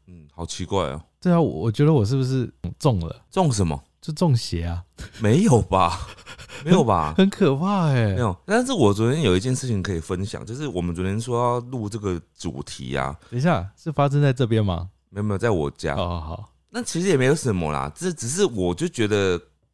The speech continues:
Speaker 1: 刚好有点连结起来，我就想说可以分享一下。
Speaker 2: 嗯。
Speaker 1: 我昨天就是在想说要做，录这个主题嘛，然后后来我就准备要睡觉了。
Speaker 2: 嗯。
Speaker 1: 我昨天不知道为什么我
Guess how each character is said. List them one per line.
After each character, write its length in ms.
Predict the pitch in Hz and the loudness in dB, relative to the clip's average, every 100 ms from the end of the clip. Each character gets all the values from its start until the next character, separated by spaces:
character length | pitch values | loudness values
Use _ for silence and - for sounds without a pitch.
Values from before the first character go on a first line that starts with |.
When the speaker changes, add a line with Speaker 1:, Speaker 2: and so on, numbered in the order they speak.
| _ _ | _ _
Speaker 1:
刚 180 | - 143 | -8 -2
好 100 | 156 | 0
有 160 | 95 95 | 2 2
点 160 | 104 | 2
连 240 | 87 78 87 | 0 -2 -4
结 240 | - 76 | -4 -4
起 200 | 78 - | -4 -6
来， 80 | 69 | -4
我 80 | 76 | -2
就 120 | 98 | -2
想 220 | 104 73 | -2 -4
说 100 | 82 | -4
可 140 | 85 76 | -4 -6
以 40 | |
分 200 | 71 78 | -4 -6
享 160 | 80 - | -6 -10
一 40 | 73 | -10
下。 140 | - - - | -12 -16 -4
Speaker 2:
嗯。 240 | 113 95 - _ _ | -2 -2 -6 _ _
Speaker 1:
我 140 | 143 | -4
昨 140 | 139 | 0
天 200 | 170 226 | 0 0
就 140 | 233 233 | -2 -6
是 320 | 226 220 208 | -4 -6 -6
在 300 | 190 196 185 | -4 -2 -2
想 280 | - - 90 | -2 -2 -2
说 200 | 120 127 | -2 0
要 100 | 135 | -2
做， 260 | 131 135 - | -2 -6 -4
录 180 | 147 123 | 0 0
这 60 | |
个 100 | 117 | 0
主 260 | 92 85 67 | -4 -6 -10
题 220 | - 58 | -10 -10
嘛， 160 | 58 57 | -8 -4
然 100 | 87 | -4
后 60 | |
后 160 | 127 139 | 0 2
来 80 | 98 | 2
我 160 | 80 | 2
就 240 | 80 110 98 | 0 -2 0
准 180 | 82 | -4
备 120 | 71 90 | -2 0
要 120 | 90 | 0
睡 280 | 90 98 73 | -2 -4 -4
觉 200 | - 53 | -4 -6
了。 200 | 50 - - | -6 -14 -8
Speaker 2:
嗯。 120 | 117 95 | -6 -4
Speaker 1:
我 80 | 147 | 0
昨 80 | |
天 100 | 185 | 2
不 80 | 214 | 4
知 40 | 214 | 4
道 100 | 208 | 4
为 60 | |
什 120 | 196 | 2
么 100 | 113 | 0
我 400 | 87 90 90 82 | 0 0 0 0